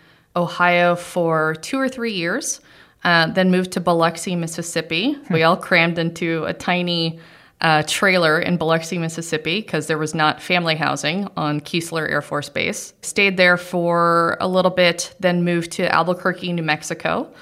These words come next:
Speaker 1: My brother was born there, uh, and then we moved, uh, to San Antonio, Texas, uh, where actually there w-, was a decent amount of stability. So we
Speaker 2: Hmm.
Speaker 1: were in San Antonio for probably, uh, seven years.
Speaker 2: So y-, you were basically a, a military kid for, for most of your childhood.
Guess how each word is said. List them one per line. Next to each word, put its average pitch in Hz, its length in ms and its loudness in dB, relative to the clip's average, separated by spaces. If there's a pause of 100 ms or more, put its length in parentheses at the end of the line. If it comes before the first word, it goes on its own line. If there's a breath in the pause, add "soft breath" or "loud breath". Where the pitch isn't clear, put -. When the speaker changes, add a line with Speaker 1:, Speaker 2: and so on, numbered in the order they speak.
(440 loud breath)
Speaker 1:
My 170 80 -4
brother 180 360 2
was 175 180 0
born 170 340 0
there, 156 600 2
uh, - 60 -4
and 165 440 0
then 170 180 0
we 175 160 -2
moved, 170 640 0
uh, 156 340 2
to 156 160 -10
San 165 240 -4
Antonio, 160 400 -2
Texas, 160 720 -6 (420 loud breath)
uh, 180 220 4
where 196 140 4
actually 214 320 2
there 170 240 0
w-, 180 280 -10
was 170 200 -6
a - 20 -12
decent 170 320 -6
amount 151 160 -2
of 147 60 -6
stability. 147 480 -6
So - 160 -4
we 185 120 2
Speaker 2:
Hmm. 185 60 0
Speaker 1:
were 180 100 2
in 170 120 -2
San 170 240 -2
Antonio 160 560 -4
for 147 300 -4
probably, 151 540 -4 (460 soft breath)
uh, 156 200 -2
seven 156 380 0
years. 143 540 -4
Speaker 2:
So - 140 2
y-, 135 140 0
you 156 220 -4
were 226 60 -2
basically 110 580 2
a, 101 200 -4
a 98 80 -10
military 95 440 -4
kid - 280 -4
for, 73 240 -6
for - 160 -6
most 95 240 -2
of - 40 -14
your 78 80 -10
childhood. - 500 -4